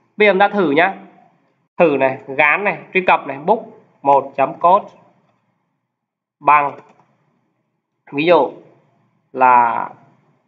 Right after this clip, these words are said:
B một hai ba. Đấy, chúng ta vừa, vừa gán nhá. Bây giờ thử này. Chúng ta thấy nó có dữ liệu đây này. Đây này. Mình gán thế nào nó có như thế các bạn ạ. Rồi, B một chấm name.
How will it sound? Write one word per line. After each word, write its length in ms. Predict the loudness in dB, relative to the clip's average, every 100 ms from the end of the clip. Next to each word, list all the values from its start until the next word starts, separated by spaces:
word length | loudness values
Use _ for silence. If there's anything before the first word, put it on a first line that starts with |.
| _ _ _ _ _ _ _ _ _ _ _ _ _
B 120 | -4 0 2 2 0
một 280 | -2 -2 -2
hai 140 | -2 0
ba. 340 | 0 -2 -10 -20 _ _ _ _ _ _ _ _
Đấy, 180 | -12 -10
chúng 100 | -2
ta 100 | -2
vừa, 340 | 0 0 -2 -4
vừa 160 | -4 -2
gán 320 | 0 -2 -2
nhá. 200 | -4 -4 -6
Bây 80 |
giờ 140 | -6 -6
thử 220 | -6 -6
này. 140 | -6 -8 -12 _ _ _ _
Chúng 60 | 0
ta 100 | 2
thấy 180 | 2 0
nó 80 | 0
có 400 | 2 4 2 -2 -8
dữ 80 | -2
liệu 180 | -2
đây 100 | 0
này. 140 | -2 -6 -14 _ _ _ _ _ _
Đây 80 | -18
này. 120 | -18 _ _ _ _ _ -20
Mình 200 | -12 -6
gán 200 | -2 -2
thế 60 | 0
nào 120 | 0
nó 80 | 0
có 140 | 0 0
như 100 | -2
thế 160 | -6
các 80 | -4
bạn 160 | -4 -6
ạ. 100 | -14 _ _ _ _ _ _
Rồi, 240 | -2 -2 0
B 80 | 0
một 220 | 0 0 -2
chấm 180 | -6 0
name. 300 | 2 0